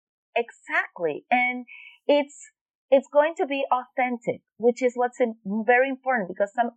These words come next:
you know, you hear people saying, "Oh, I have to do this for college admissions." No, you don't have to do anything for college admissions. You have to do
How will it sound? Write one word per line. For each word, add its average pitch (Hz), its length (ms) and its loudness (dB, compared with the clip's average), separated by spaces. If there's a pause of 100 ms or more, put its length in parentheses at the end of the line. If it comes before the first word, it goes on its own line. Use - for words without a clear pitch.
(100)
you 262 80 0
know, 226 260 -2
you 247 400 0
hear 302 240 -2
people 254 380 -4 (360)
saying, 226 500 0
"Oh, 277 400 -2 (340)
I 240 60 0
have 254 280 0
to 262 80 -2
do 240 180 -2
this 240 200 6 (100)
for 226 260 -2
college 254 360 0
admissions." 208 560 -10
No, 269 360 -8
you 214 80 -8
don't 302 220 -2
have 359 140 -8
to 285 100 -4
do 277 240 2
anything 277 500 -2
for 175 140 -6
college 175 320 -6
admissions. 175 420 -6 (380)
You 226 180 4
have 285 220 4
to 320 100 -4
do 311 160 -2